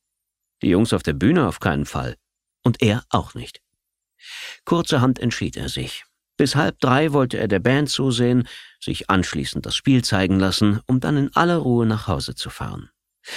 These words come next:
Eine erste versäumte Stunde seit Beginn des Unterrichts vor zwei Monaten konnte nicht so schlimm sein. Der Fotograf sah sich um.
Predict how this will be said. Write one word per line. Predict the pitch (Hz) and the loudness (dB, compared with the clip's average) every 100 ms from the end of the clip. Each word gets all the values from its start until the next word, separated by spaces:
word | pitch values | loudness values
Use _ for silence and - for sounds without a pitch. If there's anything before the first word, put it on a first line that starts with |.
| - - _ _ - | -16 -18 _ _ 2
Eine | 117 143 | 2 4
erste | 180 208 - | 2 0 -2
versäumte | 190 156 147 147 143 | -4 -2 0 -2 -2
Stunde | 139 - 120 92 | -2 2 4 4
seit | 90 123 - | 4 2 2
Beginn | 113 151 | 0 0
des | 139 - | 0 -2
Unterrichts | 101 101 110 117 - | -2 0 -2 -4 -4
vor | 101 | -2
zwei | - 87 | 0 2
Monaten | 73 101 107 - 78 - _ _ - | 4 4 2 0 -4 -6 _ _ 0
konnte | 131 - 71 | 0 0 -2
nicht | 76 - | -4 -6
so | - 65 | -10 -6
schlimm | 80 78 65 | -2 -2 -4
sein. | - - - _ _ _ _ _ _ _ _ _ _ _ _ _ _ _ _ _ _ _ _ _ _ _ _ _ _ _ _ _ _ _ - | -8 -12 -18 _ _ _ _ _ _ _ _ _ _ _ _ _ _ _ _ _ _ _ _ _ _ _ _ _ _ _ _ _ _ _ -4
Der | 120 | 0
Fotograf | 143 147 123 120 156 | 0 0 2 0 -2
sah | - 131 | -4 -4
sich | 127 - - | -4 -6 -2
um. | 120 | -2